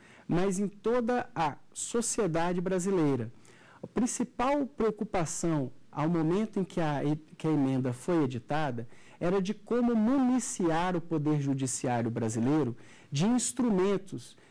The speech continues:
de elementos, para que a jurisdição pudesse ser mais efetiva e mais célere. A reforma do Poder Judiciário, portanto, modificou uma série de dispositivos constitucionais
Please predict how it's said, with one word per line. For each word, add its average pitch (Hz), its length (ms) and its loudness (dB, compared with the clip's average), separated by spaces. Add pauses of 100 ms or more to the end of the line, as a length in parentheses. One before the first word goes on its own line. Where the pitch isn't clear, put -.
de 143 180 0
elementos, 202 920 0 (280)
para 180 200 0
que - 160 -8
a 190 120 2
jurisdição 190 720 0
pudesse 165 540 0
ser 123 440 -2
mais 151 400 2
efetiva 190 840 -2 (340)
e 202 100 2
mais 185 360 2
célere. 120 680 -2 (400)
A 180 120 -2
reforma 214 520 0
do 190 120 0
Poder 160 360 2
Judiciário, 131 720 -2
portanto, 160 720 -4 (380)
modificou 170 920 0
uma 180 240 2
série 233 520 0
de 170 140 -2
dispositivos 143 960 -2
constitucionais 170 1040 -2